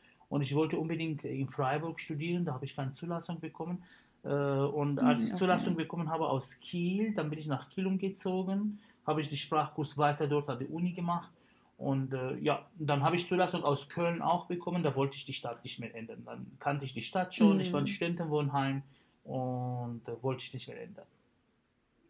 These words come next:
Speaker 2: Aber bereust du es, dass du es nicht geändert
Speaker 1: Das
Speaker 2: hast? Oder sagst du,
Speaker 1: war
Speaker 2: "Nein,
Speaker 1: die,
Speaker 2: Kiel war die richtige
Speaker 1: die
Speaker 2: Entscheidung"?
Speaker 1: beste Entscheidung,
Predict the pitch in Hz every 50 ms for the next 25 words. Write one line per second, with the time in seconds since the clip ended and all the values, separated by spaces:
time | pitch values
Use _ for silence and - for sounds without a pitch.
0 | _ _ _ - - - 240 247 247 202 196 180 180 160 - 226 - - 311 330
1 | 330 320 - - - 247 247 - 240 226 - 226 220 - - - - 180 226 -
2 | 156 143 139 302 - - - - - 151 - 160 160 - 202 196 185 - 143 127
3 | - 233 214 202 202 190 185 190 190 196 196 - 185 170 165 170 156 160 196 196
4 | - - 190 175 175 185 190 - - - - - - - 165 151 143 147 143 139
5 | - - - 139 135 135 139 135 127 127 120 117 117